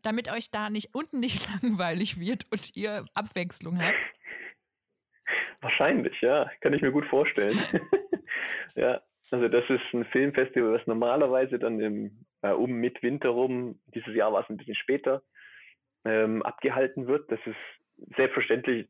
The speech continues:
Speaker 2: treffen wir uns da nicht, ne? Also wir können, wir können gar nicht andere Stationen besuchen, die sind so weit weg. Es gibt eine Station, die ist, äh, was, zweihundert Kilometer weg von den, von den, ähm, von den Südafrikanern, aber das,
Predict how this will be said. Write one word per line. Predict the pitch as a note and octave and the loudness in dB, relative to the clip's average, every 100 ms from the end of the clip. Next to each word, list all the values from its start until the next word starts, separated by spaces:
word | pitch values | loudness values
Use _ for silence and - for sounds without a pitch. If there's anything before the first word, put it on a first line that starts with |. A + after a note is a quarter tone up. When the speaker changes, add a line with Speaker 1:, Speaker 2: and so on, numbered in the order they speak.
| _ | _
Speaker 2:
treffen | - B2+ B2 | -2 0 0
wir | A#2 | 0
uns | C3 - | 0 -2
da | - | -2
nicht, | B2+ - | -2 -2
ne? | A2 G#2 | 0 0
Also | G2+ G2 | 0 -2
wir | G2 | 2
können, | A#2 A#2+ A2+ G#2+ _ _ _ _ _ _ _ _ | 0 0 -2 -6 _ _ _ _ _ _ _ _
wir | G#2 | -8
können | - A2+ A#2 | 0 2 4
gar | D#2 | 2
nicht | E2 - - | 0 -4 -4
andere | G#2 - | -6 -6
Stationen | - - G#2+ G#2+ | -8 -4 -2 -2
besuchen, | G2 - A#2 - | -4 -4 -4 -4
die | - - | -12 -10
sind | G2 - | -6 0
so | A2 | 2
weit | G#2+ | 2
weg. | A#2 G#2+ - - - - | 0 -2 -10 -12 -10 -10
Es | - | -6
gibt | A#2 | -2
eine | - C#3 C3+ | 2 2 2
Station, | A#2+ - B2 B2 | -2 2 2 4
die | A2 | 0
ist, | _ E2 | _ -8
äh, | E2+ F2 F#2+ | -6 -6 -6
was, | - - | -8 -4
zweihundert | - A2+ - | 0 0 0
Kilometer | - A2+ A#2 A2 | 0 0 2 2
weg | A2 - | 0 -2
von | G2 | -4
den, | F#2+ G2 G2 _ _ - | -2 -4 -8 _ _ -12
von | - | -8
den, | F2 F2 G#2 G2 - | -6 -8 -10 -14 -14
ähm, | - - - - - - _ _ _ _ - - - - - - _ - | -14 -14 -14 -16 -20 -20 _ _ _ _ -20 -20 -20 -20 -20 -20 _ -4
von | G2 | -2
den | G2 - | 0 0
Südafrikanern, | G#2+ - - A2+ B2+ C3 C3+ - _ | 0 0 -2 0 2 2 0 -8 _
aber | F#2 G2 F#2+ | 2 4 4
das, | G2+ | 0